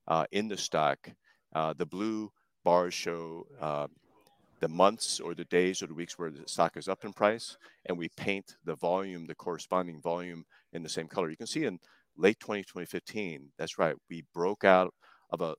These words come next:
of a long sideways pattern, which at I B D we call a base. And you can see from there, uh, you had a breakout from around a hundred dollars, and we're now, we've tripled, uh, over the past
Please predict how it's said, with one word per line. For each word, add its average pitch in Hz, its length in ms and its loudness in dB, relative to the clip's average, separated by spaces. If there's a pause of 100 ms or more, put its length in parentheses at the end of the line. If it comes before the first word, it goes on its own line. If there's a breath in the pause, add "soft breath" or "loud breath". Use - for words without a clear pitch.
of 80 140 -4
a 85 60 -8
long 92 840 -2 (160)
sideways 87 480 2
pattern, 82 440 2
which 95 160 -10 (440)
at 95 100 0
I 90 100 6
B 87 80 -8
D 85 100 -6
we 85 100 -12
call 80 180 -2
a 71 60 -8
base. 85 440 -2 (1000)
And 110 100 2
you 107 60 -2
can 101 140 -6
see 101 140 -2
from 80 220 -8
there, 87 360 6 (440 soft breath)
uh, 80 300 4 (220)
you 95 120 -6
had 95 100 4
a 80 40 -4
breakout 92 520 2
from 76 420 -10
around 101 520 0
a 95 60 2
hundred 113 300 -4
dollars, 98 480 2 (340)
and 85 120 -2
we're 82 120 -8
now, 87 180 2
we've 82 220 -12
tripled, - 540 -10 (400)
uh, 73 220 -4
over 85 180 -10
the 80 80 -12
past - 420 -4